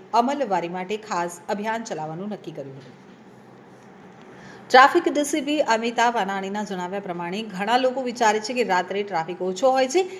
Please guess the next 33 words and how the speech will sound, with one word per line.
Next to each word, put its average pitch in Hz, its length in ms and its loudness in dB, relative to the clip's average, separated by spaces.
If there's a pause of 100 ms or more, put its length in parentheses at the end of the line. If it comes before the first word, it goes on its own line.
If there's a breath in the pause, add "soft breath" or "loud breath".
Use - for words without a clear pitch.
એટલે 262 240 0
હેલ્મેટની 190 600 -2
શું 175 200 -8
જરૂર, 127 200 -8 (360 loud breath)
પરંતુ 349 280 4
હકીકતમાં 302 500 0
મોટા 240 280 4
ભાગના 226 340 0
ગંભીર 202 400 -4
અકસ્માતો 190 520 -8
રાત્રે 190 400 -2
જ 202 200 -6
થાય 135 140 -6
છે. - 180 -12 (440 loud breath)
રાત્રે 208 380 2
પણ 226 220 -4
આ 185 300 -4
અભિયાન 175 340 -4
ચાલુ 165 380 -2
છે. 285 180 -2 (380 loud breath)
કતારગામ, 220 600 0
વરાછા, 180 460 0 (100)
અમરોલી 196 440 -2
અને 277 140 -2
ઉત્તરાણ 226 400 -4
સહિતના 202 340 -4
વિસ્તારોમાં 196 600 -4
હજુ 175 200 -6
પણ 240 200 -6
કેટલાક 208 400 -4
વાહન 170 220 -6
ચાલકો 208 540 -4
હેલ્મેટ 165 320 -8